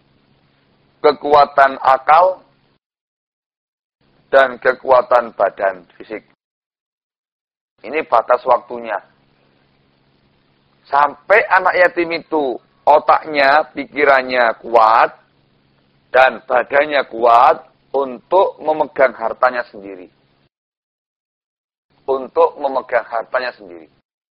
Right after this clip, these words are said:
Ini batasnya. Sehingga tidak kemudian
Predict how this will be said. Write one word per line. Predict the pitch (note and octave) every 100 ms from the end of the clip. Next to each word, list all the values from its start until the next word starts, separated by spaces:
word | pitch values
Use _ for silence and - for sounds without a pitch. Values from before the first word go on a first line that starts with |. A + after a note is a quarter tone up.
| _ _ _ _ _ _ _ _ _ _ _ _ _ _ _ _ _ _ _ _ _ _ _ _ _ _ _ _ _ -
Ini | B2 D#3
batasnya. | A2+ A2 B2 - G#2+ - _ _ _ _ _ _ _ -
Sehingga | B2 A2+ C#3 G#3 - _ _ _ _ _ _ _ _ _ _
tidak | - D#3+ - F3 C#3+
kemudian | E3+ E3 C#3+ D#3+ E3 D3+ C3+